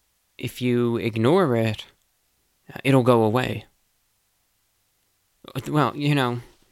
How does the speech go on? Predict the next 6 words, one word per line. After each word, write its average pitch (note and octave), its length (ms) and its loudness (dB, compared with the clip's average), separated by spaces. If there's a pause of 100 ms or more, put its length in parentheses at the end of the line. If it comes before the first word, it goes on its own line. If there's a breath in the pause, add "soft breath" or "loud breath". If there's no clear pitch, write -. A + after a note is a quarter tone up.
(580 loud breath)
that C#3+ 360 0
depends, A#2+ 680 -2 (800)
right? B2+ 260 4
It's C3 140 -2
very D3+ 300 4
circumstantial. A#2 1000 -2